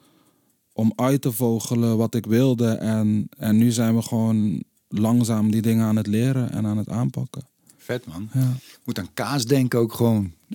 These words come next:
Speaker 1: Aan
Speaker 2: Kaas,
Speaker 1: kaas.
Speaker 2: die ligt te rijpen gewoon. Het is een
Speaker 1: Ja,
Speaker 2: rijpingsproces
Speaker 1: oh ja, ja, ja, ja,
Speaker 2: eigenlijk,
Speaker 1: zeker.
Speaker 2: toch?
Speaker 1: Ja.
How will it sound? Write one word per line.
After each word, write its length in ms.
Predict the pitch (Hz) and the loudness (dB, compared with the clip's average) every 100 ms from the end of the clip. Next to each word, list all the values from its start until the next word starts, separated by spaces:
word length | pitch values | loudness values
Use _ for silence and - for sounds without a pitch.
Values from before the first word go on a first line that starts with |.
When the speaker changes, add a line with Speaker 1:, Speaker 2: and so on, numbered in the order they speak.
| - | -10
Speaker 1:
Aan 160 | - 127 | -2 0
Speaker 2:
Kaas, 160 | 131 135 | 4 4
Speaker 1:
kaas. 180 | 156 - | 4 6
Speaker 2:
die 120 | 147 | 6
ligt 180 | 139 - | 6 4
te 80 | |
rijpen 580 | 123 127 143 160 - 98 98 | 2 4 4 4 4 -2 0
gewoon. 480 | 127 120 113 104 104 | 2 4 4 2 0
Het 200 | 113 123 | -2 0
is 60 | |
een 60 | 131 | 4
Speaker 1:
Ja, 60 | |
Speaker 2:
rijpingsproces 680 | 165 190 208 170 160 165 131 | 6 6 6 6 6 6 6
Speaker 1:
oh 60 | 123 | 6
ja, 80 | 135 | 6
ja, 60 | 123 | 6
ja, 60 | |
ja, 60 | 110 113 | 4 2
Speaker 2:
eigenlijk, 140 | 110 113 147 214 | 2 4 4 4
Speaker 1:
zeker. 160 | 104 104 | 2 -4
Speaker 2:
toch? 100 | - - - | -10 -18 -2
Speaker 1:
Ja. 260 | 120 113 | 0 0